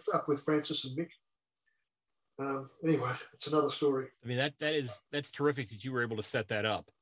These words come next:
Speaker 2: Uh, you know, I, where,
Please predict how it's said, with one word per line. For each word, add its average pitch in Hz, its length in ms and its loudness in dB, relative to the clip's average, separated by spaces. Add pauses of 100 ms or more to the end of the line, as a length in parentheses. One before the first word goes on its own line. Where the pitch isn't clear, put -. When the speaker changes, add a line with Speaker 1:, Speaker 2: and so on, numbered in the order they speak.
(120)
Speaker 2:
Uh, 101 300 -6 (1120)
you 175 120 0
know, 160 180 2
I, 170 260 2 (1600)
where, 131 240 -10